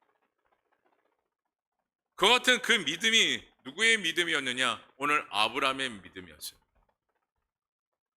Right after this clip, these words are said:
여러분, 당시 창세기 십이 장 이 절의 말씀에 그같이 말씀하신 하나님의 약속된 그 말씀, 그 말씀을 듣고 아브라함이 믿었습니다.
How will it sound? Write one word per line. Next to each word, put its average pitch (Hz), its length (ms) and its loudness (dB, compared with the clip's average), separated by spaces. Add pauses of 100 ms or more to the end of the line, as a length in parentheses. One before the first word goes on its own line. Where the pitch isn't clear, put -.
(320)
여러분, 233 240 4
당시 202 600 4
창세기 240 540 2
십이 226 260 0
장 226 100 2
이 156 160 -2
절의 214 280 4
말씀에 175 600 2 (580)
그같이 208 360 0
말씀하신 196 680 2 (320)
하나님의 214 400 2
약속된 180 500 0
그 190 100 -2
말씀, 156 640 2 (2000)
그 208 140 -2
말씀을 196 440 2
듣고 196 640 0
아브라함이 196 500 4
믿었습니다. 127 680 -2